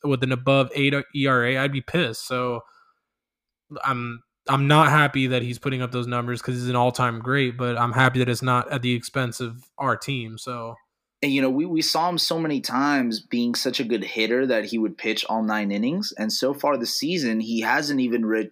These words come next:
Speaker 2: reached six innings pitched.
Speaker 1: Yeah, for, for an ace, for a former ace and three-time world champion, that's, that's pretty tough. You look at a guy
Speaker 2: Yeah.
Speaker 1: like Verlander, who, when he was on the Tigers,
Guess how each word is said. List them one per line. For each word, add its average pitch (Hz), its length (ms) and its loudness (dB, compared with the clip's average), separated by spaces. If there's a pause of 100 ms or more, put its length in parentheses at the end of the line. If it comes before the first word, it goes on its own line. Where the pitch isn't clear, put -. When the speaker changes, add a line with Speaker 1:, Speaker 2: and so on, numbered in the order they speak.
(120)
Speaker 2:
reached 123 540 -2
six - 260 -2
innings 117 320 -4
pitched. - 460 -6 (320)
Speaker 1:
Yeah, 120 240 -2 (160)
for, 147 280 2
for 151 200 0
an 135 100 -2
ace, 147 460 2
for 147 180 0
a 127 60 4
former 156 440 2
ace 135 480 0 (400)
and 131 240 -2
three-time 139 440 0
world 127 220 -2
champion, 120 420 -6
that's, - 420 -10
that's - 220 -16
pretty 127 260 -4
tough. 110 400 -8 (320)
You 175 140 4
look 190 120 8
at 196 60 12
a 180 60 8
guy 185 60 8
Speaker 2:
Yeah. 185 100 8
Speaker 1:
like 147 180 6
Verlander, 139 580 4
who, 131 360 -2 (480)
when 147 160 2
he 165 40 4
was 160 100 4
on 151 100 4
the 127 80 -4
Tigers, 135 640 0